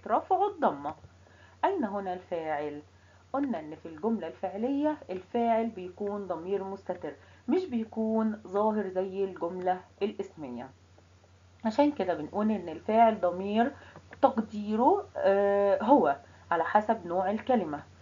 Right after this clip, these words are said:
يعني ينير هو ليلة، مين هو ده؟ اللي هو القمر،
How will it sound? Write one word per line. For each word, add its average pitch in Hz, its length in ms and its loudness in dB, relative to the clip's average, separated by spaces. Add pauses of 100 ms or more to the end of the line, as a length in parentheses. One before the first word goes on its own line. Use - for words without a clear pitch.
(300)
يعني 170 540 0
ينير 208 680 4
هو 190 280 4
ليلة، 202 400 4 (100)
مين 302 320 4
هو 208 300 4
ده؟ 190 240 2 (220)
اللي 156 100 -12
هو 160 280 -6 (160)
القمر، 165 480 -2